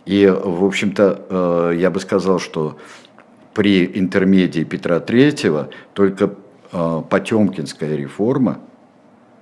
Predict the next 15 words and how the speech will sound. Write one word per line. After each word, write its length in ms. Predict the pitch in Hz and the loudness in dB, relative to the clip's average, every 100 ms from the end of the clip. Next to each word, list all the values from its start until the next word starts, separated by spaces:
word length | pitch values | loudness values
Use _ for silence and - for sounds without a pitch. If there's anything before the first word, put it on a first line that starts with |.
| _ | _
Потемкинская 720 | - - 101 85 80 73 82 78 | -12 -2 0 0 -4 -8 -4 -4
реформа, 600 | 76 - 107 123 117 - - - - | -4 -4 -2 -2 -4 -6 -20 -20 -14
она 400 | - 87 92 87 | -6 0 2 2
мало 300 | 87 92 107 | 0 0 0
того, 260 | 107 98 87 | 2 2 0
что 180 | - 85 | -2 -4
осовременила 720 | - 80 85 85 73 71 71 | -2 -4 -4 -2 -4 -6 -6
русскую 360 | 71 - 90 | -10 -6 -2
армию, 280 | 98 107 87 | 0 2 0
но 100 | 76 | 0
она 200 | 76 80 | 0 0
еще 320 | 90 85 - 87 | 0 -2 -4 -2
ее, 500 | 82 71 80 82 - - - | -2 -2 -2 -2 -4 -14 -12
э, 180 | 73 71 | -8 -8
двинула, 640 | 67 82 80 76 76 73 | -6 -4 -2 -2 -4 -6